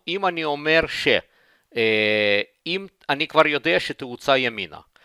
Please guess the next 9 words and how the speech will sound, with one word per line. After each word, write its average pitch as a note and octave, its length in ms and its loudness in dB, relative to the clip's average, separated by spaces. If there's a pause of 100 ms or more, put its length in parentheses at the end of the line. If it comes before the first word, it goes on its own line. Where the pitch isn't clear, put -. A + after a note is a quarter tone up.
(220)
אז A#2 140 0
כדי F3 260 0
שהמהירות D3 880 -2
תהיה B2+ 360 -2
ימינה, A2+ 560 -4
אז C3+ 180 -2
היא F#3 80 -10
צריכה E3 300 -2
לגדול. C3 440 -4